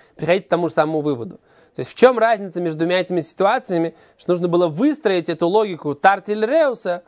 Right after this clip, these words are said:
то есть два аргумента против, э, с каждой ситуацией. Это ещё один хороший вопрос на, э, глубинное, глубокое обсуждение,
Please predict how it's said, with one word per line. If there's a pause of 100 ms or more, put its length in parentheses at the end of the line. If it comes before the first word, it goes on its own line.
(140)
то
есть
два
аргумента
против, (460)
э, (440)
с
каждой
ситуацией. (320)
Это (160)
ещё
один (200)
хороший
вопрос (420)
на, (420)
э,
глубинное,
глубокое
обсуждение,